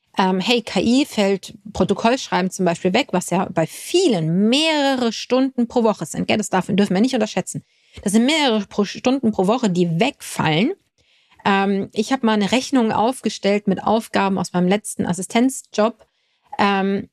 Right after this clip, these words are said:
da hab ich K I n-, noch nicht verwendet. Also das war ja, ähm, da hatten wir das ja so in dem Umfang ja noch gar nicht, war das gar nicht verfügbar. Und ich bin dazu, ich bin auf den Punkt gekommen, dass rund sechzehn bis vierundzwanzig Stunden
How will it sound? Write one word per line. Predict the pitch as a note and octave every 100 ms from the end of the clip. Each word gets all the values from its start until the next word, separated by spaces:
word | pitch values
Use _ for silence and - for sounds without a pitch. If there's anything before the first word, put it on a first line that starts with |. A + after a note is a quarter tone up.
| _ _ _
da | G#3 F3 F#3
hab | G3
ich | G3 -
K | -
I | G#3
n-, | G#3+ - - D#3 F3
noch | F3
nicht | F#3 -
verwendet. | D#3 G3+ B3 E3+
Also | E3
das | E3+ -
war | F3+
ja, | F3 F3 -
ähm, | D#3+ D#3 D#3 - - F3+
da | - D3
hatten | F#3 -
wir | G3+
das | F#3+
ja | F3+
so | F#3
in | F#3+
dem | F3+
Umfang | F#3+ G#3+ F#3+ F3
ja |
noch | E3+ -
gar | E3+ F#3
nicht, | F3+
war | -
das | -
gar | F3
nicht | -
verfügbar. | - A3 - G3 - _ _ _ -
Und | G#3
ich | G#3+
bin | B3
dazu, | A3+ - G3+
ich | F#3 -
bin | -
auf | F#3+
den | - F#3+ F3
Punkt | B3 C4+
gekommen, | A#3+ - G3+ G#3+
dass | F#3 F3+ - -
rund | A#3+ C#4 -
sechzehn | F3+ F#3+ C4+ - - - A#3 A#3+ A3+
bis | F#3+ -
vierundzwanzig | - A#3+ C4+ C#4 C4 - - G3+ G#3+ G3+ -
Stunden | - F#3+ F3 - - E3